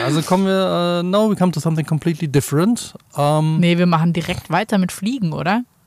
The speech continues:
Speaker 1: Ja, das war ja der An-, das war ja, ich wollte jetzt nur in aller Kürze <laughs> mal in aller Kürze erzählen, ähm, was,
Speaker 2: Wir
Speaker 1: was
Speaker 2: haben ja
Speaker 1: hier
Speaker 2: einen
Speaker 1: so los war.
Speaker 2: Bildungsauftrag. Ich meine, für alle, die noch nie von Abortfliegen gehört haben, Schmetterlingsflügler.
Speaker 1: Ja,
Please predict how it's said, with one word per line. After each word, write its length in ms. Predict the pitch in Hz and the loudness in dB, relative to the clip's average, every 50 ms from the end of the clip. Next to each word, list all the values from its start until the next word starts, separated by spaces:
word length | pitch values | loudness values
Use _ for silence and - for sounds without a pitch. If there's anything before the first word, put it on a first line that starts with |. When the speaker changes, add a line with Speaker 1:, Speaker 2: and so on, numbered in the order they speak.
| _ _ _ - | _ _ _ -2
Speaker 1:
Ja, 60 | - | 0
das 160 | 123 117 - | 0 0 0
war 80 | - 143 | 2 2
ja 60 | 151 151 | 2 4
der 120 | 151 151 | 4 2
An-, 480 | 151 156 165 165 160 160 160 - - 139 | 2 2 0 -2 -4 -6 -6 -8 -6 -2
das 180 | 147 143 - - | -2 0 2 4
war 60 | 175 | 4
ja, 40 | 180 | 4
ich 120 | 170 147 - | 4 4 4
wollte 200 | 190 196 - 185 | 2 4 4 2
jetzt 180 | 175 - - | 0 2 2
nur 220 | 185 190 208 208 190 | 2 2 4 4 2
in 120 | 165 175 180 | 0 0 2
aller 180 | 156 160 160 | 2 2 2
Kürze 480 | - - 202 214 226 - - 185 208 254 - | 2 4 2 2 2 2 0 0 0 -2 -2
<laughs> 40 | - - - 247 - - - - - 1077 1077 1077 1077 1077 1077 1077 1077 1077 1077 - 1077 1077 1077 - - - - - 453 480 - - - - 508 - - - - - 523 554 622 640 - 427 440 466 427 381 - 202 202 190 170 123 - | -8 -6 -2 -2 -2 -2 -2 -2 -4 -4 -4 -4 -4 -4 -2 -2 -4 -4 -6 -10 -12 -10 -10 -10 -12 -12 -2 2 2 2 2 -2 0 2 2 2 2 -2 0 0 2 2 0 -2 -2 2 2 4 2 2 -2 -6 -8 -8 -8 -4 0
mal 120 | 175 185 190 | 0 0 0
in 60 | 185 | 0
aller 200 | 175 190 220 220 | -2 0 -2 -2
Kürze 280 | - - 202 190 - 190 | 2 0 0 0 0 -2
erzählen, 460 | 175 156 - 175 175 170 170 165 170 - | -2 -2 0 0 0 0 -2 -2 -4 -4
ähm, 440 | 151 143 143 147 147 143 143 139 135 | -2 -2 -2 0 -2 -2 -2 -4 -2
was, 340 | 139 156 156 - - - - | -2 -2 -2 -4 -8 -6 -2
Speaker 2:
Wir 80 | 196 196 | 0 2
Speaker 1:
was 40 | 214 | 4
Speaker 2:
haben 60 | 233 | 4
ja 60 | 254 | 4
Speaker 1:
hier 0 | |
Speaker 2:
einen 100 | 240 214 | 4 4
Speaker 1:
so 80 | 185 233 | 4 4
los 40 | 269 | 2
war. 40 | 302 | 4
Speaker 2:
Bildungsauftrag. 960 | 277 247 220 202 - - - 170 170 165 - - - - 160 156 160 160 - - | 4 4 2 2 0 0 2 2 2 0 -2 -6 -6 -2 0 0 0 -2 -6 -12
Ich 120 | - - | -10 -8
meine, 180 | 175 165 165 160 | -6 -6 -6 -6
für 120 | - - - - | -8 -6 -2 0
alle, 240 | 208 233 226 208 | 0 2 0 -2
die 160 | 175 - 185 175 | -2 -4 -6 -6
noch 160 | 170 160 151 | -6 -4 0
nie 240 | 175 196 220 226 220 | 2 2 2 2 0
von 200 | - - 170 - | -4 -8 -8 -8
Abortfliegen 760 | 151 147 - 180 220 240 - - - 175 170 160 165 165 | -8 -6 -4 -4 -4 -4 -6 -12 -10 -8 -8 -6 -6 -6
gehört 340 | 156 156 156 151 160 151 - | -6 -4 -6 -6 -6 -6 -6
haben, 240 | 160 170 196 220 233 - _ | -6 -6 -6 -6 -10 -12 _
Schmetterlingsflügler. 1300 | - - - - 180 202 - 220 190 160 160 160 170 - - - - - - 175 165 160 - 170 175 202 254 277 - _ _ _ _ _ _ _ _ _ _ _ _ _ _ _ _ _ | -10 -8 -4 -2 -2 -2 0 -2 -2 -2 -4 -6 -8 -10 -12 -14 -14 -12 -10 -10 -10 -8 -8 -8 -8 -8 -10 -12 -14 _ _ _ _ _ _ _ _ _ _ _ _ _ _ _ _ _
Speaker 1:
Ja, 120 | - 131 | -8 -8